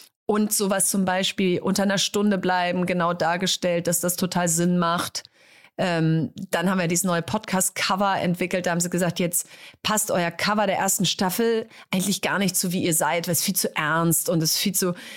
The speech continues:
da-, so, so dachtet ihr, ist ein Business-Podcast, aber ihr seid doch eigentlich viel lustiger. Und dann, das war eine Reflexion. Das zweite Cover kann ruhig auch mal unsere humorvolle Seite zeigen.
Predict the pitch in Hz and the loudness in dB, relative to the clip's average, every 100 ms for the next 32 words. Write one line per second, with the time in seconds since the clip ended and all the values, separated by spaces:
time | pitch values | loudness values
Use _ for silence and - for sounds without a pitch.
0 | - - - - 202 202 208 180 196 208 | -16 -8 -6 -4 -2 0 0 0 0 -2
1 | - 233 180 190 165 180 180 160 180 170 | -2 -2 0 0 2 0 0 0 0 0
2 | 156 - 156 - 190 180 190 180 143 180 | 0 0 -4 -2 0 0 0 0 0 0
3 | 180 185 185 190 180 - 226 208 254 - | 0 0 0 0 0 0 0 2 0 0
4 | 180 151 165 359 - - - - _ _ | 0 0 0 -2 -6 -20 -20 -20 _ _
5 | - 214 214 208 - _ - 196 190 - | -2 0 2 0 -4 _ -4 -2 -2 -4
6 | 196 196 180 - 196 190 180 180 180 165 | -8 -2 -2 0 0 2 0 0 -2 -2
7 | - 190 180 175 175 - 175 185 185 185 | -2 0 2 2 0 0 0 -2 -2 0
8 | 190 180 175 190 185 190 - 170 175 170 | 0 0 0 2 2 0 0 2 2 2
9 | - 180 175 180 170 180 175 170 175 185 | 0 2 2 0 2 2 2 2 0 2
10 | 175 165 165 170 175 185 160 160 165 165 | 2 0 0 0 0 0 0 0 0 -2